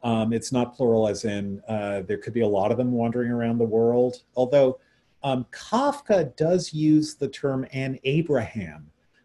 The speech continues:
um, or another Abraham in his amazing, um, retellings of the Abraham and Isaac story. But I think what this just means is an Antony is someone who is doing stuff in the world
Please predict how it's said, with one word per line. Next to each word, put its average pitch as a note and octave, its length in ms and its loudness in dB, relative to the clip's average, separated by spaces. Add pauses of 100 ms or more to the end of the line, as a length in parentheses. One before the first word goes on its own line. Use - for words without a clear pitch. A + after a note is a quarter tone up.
(120)
um, A2 600 0
or B2 140 4
another A#2+ 360 2
Abraham G#2+ 540 0
in F3 100 -16
his - 220 -18
amazing, G#2+ 960 -2
um, G2+ 480 -6 (100)
retellings A2+ 880 0
of F#2+ 140 -4
the G2+ 160 -16
Abraham G2+ 460 -6
and F#2 180 -8
Isaac G#2 340 -12
story. - 480 -14 (340)
But D3 100 4
I D3+ 80 6
think F#3+ 220 -4
what D3 180 0
this F#3+ 200 4
just - 260 -6
means C3 320 -2
is A#2+ 320 -2 (100)
an D3+ 240 -2
Antony B2+ 560 -4
is A#2 240 -6
someone A#2+ 560 -2
who B2+ 160 2
is A2+ 200 0
doing C#3+ 380 -2
stuff B2 320 -2
in A2+ 80 0
the A2+ 60 2
world G#2 500 2